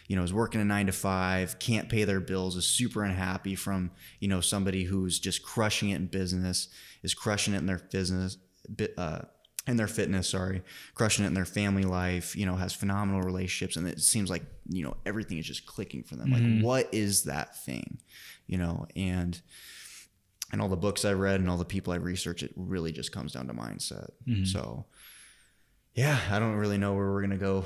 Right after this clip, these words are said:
Speaker 1: <laughs> go with that from
Speaker 2: No,
Speaker 1: there,
Speaker 2: well,
Speaker 1: but
Speaker 2: you said,
Speaker 1: yeah.
Speaker 2: you said
Speaker 1: Yeah.
Speaker 2: perception is
Speaker 1: <laughs> Perception's
Speaker 2: reality. So,
Speaker 1: reality.
Speaker 2: just as, like, full transparency, so everyone gets an idea of where my mind was, you know, a year ago, even, I, I never thought that. I mean, I always knew that I was gonna do
Speaker 1: Mm-hmm.
Speaker 2: something different, you know?
Speaker 1: Yeah.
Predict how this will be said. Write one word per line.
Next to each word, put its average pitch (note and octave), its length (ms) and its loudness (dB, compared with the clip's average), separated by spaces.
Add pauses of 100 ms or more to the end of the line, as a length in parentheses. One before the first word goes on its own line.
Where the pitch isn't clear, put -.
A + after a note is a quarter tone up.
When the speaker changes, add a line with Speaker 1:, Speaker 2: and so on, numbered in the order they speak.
Speaker 1:
<laughs> - 80 -18
go A2+ 220 6
with D#3+ 160 6
that C3 160 6
from F3 80 10
Speaker 2:
No, A#3+ 180 12
Speaker 1:
there, C3+ 140 10
Speaker 2:
well, F3+ 120 10
Speaker 1:
but F3+ 80 10
Speaker 2:
you G3 80 8
said, G3 180 8
Speaker 1:
yeah. C#3+ 60 4
Speaker 2:
you D#3 60 6
said D#3+ 160 6
Speaker 1:
Yeah. A2+ 80 2
Speaker 2:
perception D#3+ 680 4
is C3+ 360 4
Speaker 1:
<laughs> - 20 -2
Perception's A2 540 4
Speaker 2:
reality. G2 80 6
So, F#2+ 260 8
Speaker 1:
reality. F#2 180 4 (260)
Speaker 2:
just D#3 200 8
as, C#3+ 100 6
like, C3+ 120 8
full C#3 160 6
transparency, A2+ 760 4
so A2+ 140 4
everyone G#2+ 300 4
gets G#2+ 200 4
an A2+ 60 6
idea G2+ 240 6
of F#2+ 60 4
where G2 80 6
my G2 160 6
mind F#2+ 280 6
was, F2+ 320 6
you G2 60 6
know, F2 160 6
a E2+ 40 4
year F2+ 280 6
ago, E2 420 4 (180)
even, F#2 460 4
I, F#2 380 2 (440)
I G2+ 80 2
never F2 220 4
thought F2 280 2
that. F#2 120 4
I G2+ 80 4
mean, D3 140 8
I D3+ 180 6
always E3 240 8
knew B2+ 140 6
that B2+ 100 6
I A2 80 6
was G2+ 120 2
gonna G2 200 0
do F#2+ 280 2
Speaker 1:
Mm-hmm. - 20 4
Speaker 2:
something F2+ 800 2 (880)
different, - 440 -10
you F#2+ 140 -2
know? F2 180 -2
Speaker 1:
Yeah. - 120 -4